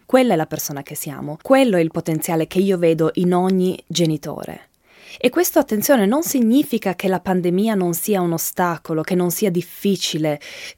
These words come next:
che non sia quasi invivibile,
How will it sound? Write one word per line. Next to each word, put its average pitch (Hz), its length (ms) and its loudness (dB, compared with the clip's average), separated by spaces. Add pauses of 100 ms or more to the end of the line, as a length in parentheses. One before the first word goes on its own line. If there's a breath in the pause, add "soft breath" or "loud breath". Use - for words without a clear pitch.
(120)
che 190 160 0
non 190 180 2
sia 208 260 -2
quasi 196 360 -2 (140)
invivibile, 170 880 0